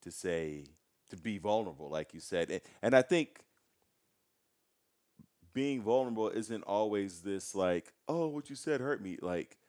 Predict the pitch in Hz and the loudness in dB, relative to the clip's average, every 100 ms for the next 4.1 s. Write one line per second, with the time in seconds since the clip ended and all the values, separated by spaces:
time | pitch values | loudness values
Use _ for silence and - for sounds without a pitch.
0 | _ _ _ _ 85 104 107 95 92 85 | _ _ _ _ -4 0 2 4 2 0
1 | - _ - 127 117 92 85 78 - 78 | -4 _ 0 2 2 -2 -6 -6 -8 -14
2 | 78 73 71 65 - - - _ - 147 | -14 -12 -12 -14 -20 -20 -20 _ -4 -2
3 | 185 - 143 123 104 107 101 92 95 82 | -2 0 4 4 2 -2 -2 2 4 2